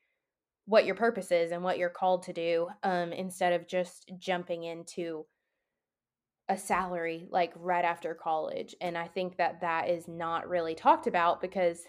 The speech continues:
there's so much pressure on you to, like, have a job once you graduate and to have a-, at least your next step figured out before you even graduate college. And so, um, I think we should normalize not having it figured out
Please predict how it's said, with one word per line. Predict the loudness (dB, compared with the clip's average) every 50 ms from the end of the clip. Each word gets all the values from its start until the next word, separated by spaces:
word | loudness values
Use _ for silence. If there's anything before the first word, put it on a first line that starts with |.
| -20 _ _ _
there's | 0 0 0 0 0
so | -2 -4 -4
much | -4 -6 -8 -6
pressure | 0 0 0 0 0 -2 -4 -4
on | -4 -8 -10 -10
you | -10 -6 -6 -6 -6 -4
to, | -2 -2 0 0
like, | 0 -2 -6 -6 -10 _ _ _
have | -2 0 2 2 2
a | 0
job | 0 0 0 0 0 -2
once | -4 -6 -8 -10 -16
you | -10
graduate | -4 0 2 2 2 0 -2 -4 -6 -6 -6 -6
and | -8 -10 -12
to | -14 -6
have | -2 -2 -2 -2 -4 -8 _ _ _ _ _ _ _ _ _ _ _ _ _ _ _ _ 4
a-, | 4 4 4 2 2 2
at | 4 4 6
least | 4 4 4 2 0 0
your | 0 0
next | 0 0 -2 -4 -6 -6 2
step | 4 4 4 4 0 -6 _ _ _ -6
figured | -6 -4 -2 -4 -4 -2
out | -4 -6 -6 -10 -12 -8 -6
before | -6 -4 0 0 0 0
you | 0 -2 -6
even | -6 -8 -8 -8 -4
graduate | -2 -2 -2 -2 -4 -8 -10 -10 -10
college. | -8 -8 -8 -8 -8 -10 -12 -14 -10 -10
And | -10 -8 -8 -10
so, | -10 -8 -6 -6 -8 -10 -12 _ _ _ _ _ _ _ _ _ _ _ _ _ _ _
um, | -8 -8 -8 -8 -10 -12 -16 -18 -20 _ _ _ _ _ _ _ _ _ _ -6
I | -6
think | -4 -2 -2
we | -4
should | -4 -4 -4
normalize | -2 0 0 0 0 0 0 0 0 0 -2 -2 -6 -12 -20 _ _ _ _ _ _ -8
not | -8 -6 -4 -4
having | -4 -4 -4 -6
it | -8 -6
figured | -6 -6 -4 -6 -6
out | -6 -6 -8 -8